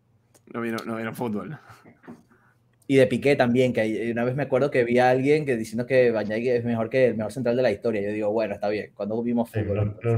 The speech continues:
Speaker 3: no es mejor que Piqué ni de coña.
Speaker 2: No, ni de chiste alguno, ni de Ramos
Speaker 3: No, de,
Speaker 2: tampoco.
Speaker 3: de hecho, para
Speaker 2: Y
Speaker 3: mí,
Speaker 2: cuidado
Speaker 3: los
Speaker 2: si Raúl
Speaker 3: tres
Speaker 2: Albiol no se
Speaker 3: popular,
Speaker 2: mete ahí también.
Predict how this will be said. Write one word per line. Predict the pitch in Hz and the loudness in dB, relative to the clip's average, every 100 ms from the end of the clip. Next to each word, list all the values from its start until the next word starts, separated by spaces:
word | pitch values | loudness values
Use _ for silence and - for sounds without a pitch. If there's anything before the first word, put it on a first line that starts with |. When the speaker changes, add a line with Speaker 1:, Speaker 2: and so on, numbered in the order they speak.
| 107 | 2
Speaker 3:
no | 113 | 2
es | |
mejor | 104 107 101 | 2 0 0
que | |
Piqué | 98 95 | -2 -4
ni | 98 | -4
de | 85 | -4
coña. | 87 85 87 - - 135 | -6 -8 -12 -20 -8 -2
Speaker 2:
No, | 135 120 | 2 4
ni | 123 | 4
de | 113 104 | 4 4
chiste | 131 139 - | 4 4 4
alguno, | 113 107 117 127 117 101 | 2 4 2 4 2 2
ni | 120 123 | 2 4
de | 117 | 4
Ramos | 120 135 156 | 4 4 4
Speaker 3:
No, | 123 | 6
de, | |
Speaker 2:
tampoco. | 113 143 | 6 6
Speaker 3:
de | 127 | 6
hecho, | - 180 175 - - _ | 6 6 4 0 -16 _
para | 123 117 | 4 6
Speaker 2:
Y | |
Speaker 3:
mí, | 131 | 8
Speaker 2:
cuidado | 123 | 6
Speaker 3:
los | - | 8
Speaker 2:
si | 160 | 10
Raúl | 151 151 | 12 12
Speaker 3:
tres | 147 | 12
Speaker 2:
Albiol | 139 151 156 | 10 8 8
no | |
se | |
Speaker 3:
popular, | 110 123 | 6 6
Speaker 2:
mete | 127 | 6
ahí | 117 | 4
también. | 120 120 110 | 4 2 0